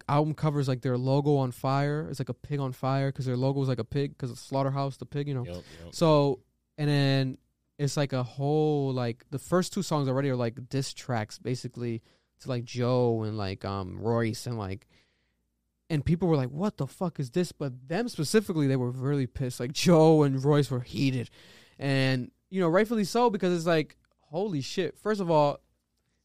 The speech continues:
Speaker 1: they're all extraordinary great rappers, right? Especially lyrically. So it's like, you don't necessarily ever see them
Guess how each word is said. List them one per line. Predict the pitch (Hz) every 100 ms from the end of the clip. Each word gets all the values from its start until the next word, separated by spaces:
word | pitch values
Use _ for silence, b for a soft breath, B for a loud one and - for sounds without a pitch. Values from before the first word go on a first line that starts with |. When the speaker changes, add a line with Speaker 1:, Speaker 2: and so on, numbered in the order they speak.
| - 127
Speaker 1:
they're | 175 233
all | 220 233 220
extraordinary | 175 147 - 180 185 185 175 165 151 127 120 _ -
great | 147 170
rappers, | 143 139 135 135 127
right? | 127
Especially | - 170 160
lyrically. | 131 135 127 120 117 b b b b b
So | - 165
it's | 165 147
like, | 147 131
you | 175
don't | 226 240
necessarily | 214 175 - 190 180 175 160
ever | 160 156
see | 135 - 175 180
them | 147 135 127 127